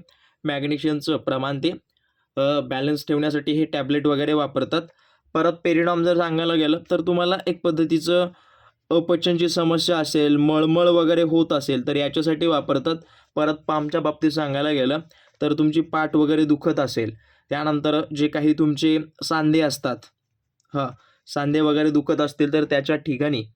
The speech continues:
हे वापरलं जातं किंवा त्यांना ही टॅबलेट दिली जाते. ओके, एक एक टॅबलेटचे खूप सारे उपयोग आहेत, but प्रामुख्याने कोणकोणते आहेत हे थोडं लक्षात ठेवा. परत अजून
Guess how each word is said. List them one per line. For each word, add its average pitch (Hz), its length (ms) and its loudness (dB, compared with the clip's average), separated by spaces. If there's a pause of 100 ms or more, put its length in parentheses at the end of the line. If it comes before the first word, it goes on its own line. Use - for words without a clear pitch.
(340)
हे 151 60 2
वापरलं 127 500 2
जातं 127 300 -2 (220)
किंवा 131 160 0
त्यांना 123 320 -4
ही 113 340 -10
टॅबलेट 120 400 -4
दिली 110 220 -2
जाते. 107 440 -4 (100)
ओके, 135 160 -4 (400)
एक 139 220 -2
एक 165 140 -6
टॅबलेटचे 156 440 0 (180)
खूप 160 200 -6
सारे 170 180 0
उपयोग 165 320 0
आहेत, 147 180 -2 (100)
but 160 80 -2
प्रामुख्याने 165 680 -2
कोणकोणते 170 480 0
आहेत 147 240 -4 (320)
हे 185 60 0
थोडं 175 200 2
लक्षात 127 300 -2
ठेवा. 107 340 0 (600)
परत 151 200 2 (800)
अजून 165 260 2